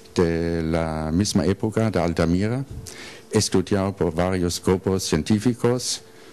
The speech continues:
por el Consejo Superior de Investigaciones Científicas, también por la uned. Y el tercer punto era la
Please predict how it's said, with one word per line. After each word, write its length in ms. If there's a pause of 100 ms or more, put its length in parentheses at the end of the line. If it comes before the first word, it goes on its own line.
(380)
por 240
el 120
Consejo 380
Superior 400
de 80
Investigaciones 840
Científicas, 800
también 400
por 280
la 200
uned. 340 (720)
Y 400
el 640
tercer 380
punto 340
era 380 (420)
la 400